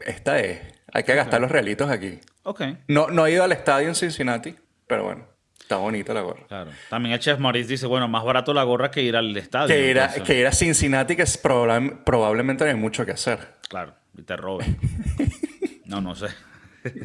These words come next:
Speaker 1: Probablemente.
Speaker 2: Ajá, eh, entonces empiezas en el bar a las cinco y media de la tarde. Por
Speaker 1: Claro.
Speaker 2: cierto, yo como treintañero, me parece plan perfecto. A mí me gusta, yo, yo mañana me tengo que reunir con unos amigos, ¿verdad?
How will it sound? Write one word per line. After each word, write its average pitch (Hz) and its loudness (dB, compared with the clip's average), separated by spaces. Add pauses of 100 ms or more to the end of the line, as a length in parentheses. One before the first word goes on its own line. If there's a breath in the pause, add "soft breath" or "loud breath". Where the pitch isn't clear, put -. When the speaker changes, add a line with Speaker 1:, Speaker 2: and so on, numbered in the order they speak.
(140)
Speaker 1:
Probablemente. - -6 (580 loud breath)
Speaker 2:
Ajá, 135 2 (140)
eh, 139 2
entonces 156 -2
empiezas 175 0
en 214 0
el 160 4
bar 170 4
a 208 4
las 185 2
cinco 160 -4
y 190 -2
media 185 4
de 190 4
la 135 4
tarde. 120 2 (300)
Por 170 4
Speaker 1:
Claro. - 2
Speaker 2:
cierto, 123 0 (320 soft breath)
yo 147 0
como 190 0
treintañero, 160 0
me 139 0
parece 139 0
plan 175 0
perfecto. 156 0
A - 2
mí 147 0
me 196 -2
gusta, 190 -2
yo, 151 -2 (140)
yo 180 0
mañana 214 2
me 175 2
tengo 165 0
que 185 2
reunir 147 0
con 160 -2
unos 160 -2
amigos, 107 -4
¿verdad? 127 -10